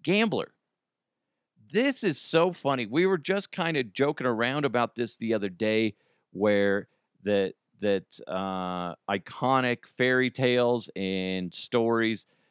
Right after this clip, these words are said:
uh, are starting to be flipped into horror movies. And they did this last year, I believe it was, with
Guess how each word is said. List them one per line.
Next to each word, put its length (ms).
uh, 260
are 140
starting 440
to 60
be 460
flipped 400
into 400
horror 400
movies. 580
And 520
they 140
did 280
this 340
last 560
year, 240
I 80
believe 280
it 40
was, 380
with 460